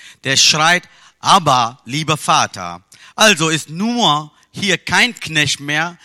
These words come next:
sondern eitel Kinder. Sind aber Kinder, so sind auch Erben Gottes durch Christus.“ Amen.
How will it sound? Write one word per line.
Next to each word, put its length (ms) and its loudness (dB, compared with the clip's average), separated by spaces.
sondern 400 -2
eitel 320 -2
Kinder. 640 -6
Sind 500 -6
aber 320 2
Kinder, 560 -2
so 260 -4
sind 240 -12
auch 300 -2
Erben 420 -2
Gottes 460 -8
durch 380 -6
Christus.“ 680 -12
Amen. 580 -2